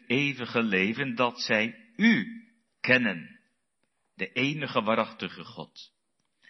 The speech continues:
en Jezus Christus, die u gezonden hebt. Ik heb u verheerlijkt op de aarde.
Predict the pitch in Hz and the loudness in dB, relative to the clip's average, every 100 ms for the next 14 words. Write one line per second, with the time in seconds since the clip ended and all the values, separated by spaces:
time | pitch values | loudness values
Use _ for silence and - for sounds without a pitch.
0 | _ _ 92 85 87 127 131 143 131 - | _ _ -10 -4 -2 -2 -2 -8 -8 -10
1 | _ - 131 160 - 78 - - - _ | _ -6 -2 -2 -4 -12 -10 -10 -12 _
2 | - 90 - 113 - 101 123 139 87 78 | -8 -6 -6 -8 -8 -8 -8 -8 -10 -12
3 | - - - _ _ _ _ _ _ _ | -18 -20 -20 _ _ _ _ _ _ _
4 | _ _ _ _ - _ _ _ _ - | _ _ _ _ -20 _ _ _ _ -8
5 | - 92 - 127 101 104 101 135 104 80 | 0 0 0 -4 -2 -2 2 2 0 -4
6 | 82 - 90 98 90 76 | -8 -8 -8 -6 -6 -10